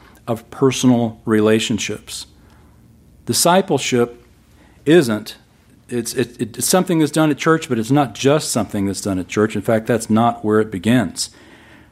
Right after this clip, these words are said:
Second Timothy, we're in chapter two. Look back up at chapter one, verse five. Second Timothy one, verse five.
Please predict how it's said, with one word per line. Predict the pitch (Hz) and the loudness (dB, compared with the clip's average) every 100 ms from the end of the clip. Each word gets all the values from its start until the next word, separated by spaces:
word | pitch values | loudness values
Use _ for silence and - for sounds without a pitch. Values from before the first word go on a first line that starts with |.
| _ | _
Second | - 180 190 147 | 0 0 0 -4
Timothy, | 185 180 175 156 | 0 0 0 0
we're | 135 147 | 2 2
in | 180 | 2
chapter | 185 165 - | 2 0 0
two. | 131 - 165 135 | -6 2 4 6
Look | 156 220 | 4 2
back | 196 170 | 0 0
up | - 139 - | 0 -2 -2
at | 117 - _ | -6 -6 _
chapter | - 139 139 123 | -2 0 0 -2
one, | 104 98 117 147 98 101 113 _ _ _ | -2 -2 2 2 2 -2 -6 _ _ _
verse | 101 117 117 - | -4 -2 -2 -6
five. | - 135 117 87 85 - - _ _ - | -2 2 2 0 -8 -20 -20 _ _ -8
Second | - 139 135 | -2 0 0
Timothy | - 139 131 127 117 110 110 - _ - - _ | 0 2 2 2 2 2 -2 -16 _ -20 -20 _
one, | 98 104 127 113 104 | -4 2 2 2 0
verse | 107 110 104 | 0 0 -2
five. | - 123 107 85 - | -2 0 0 -4 -12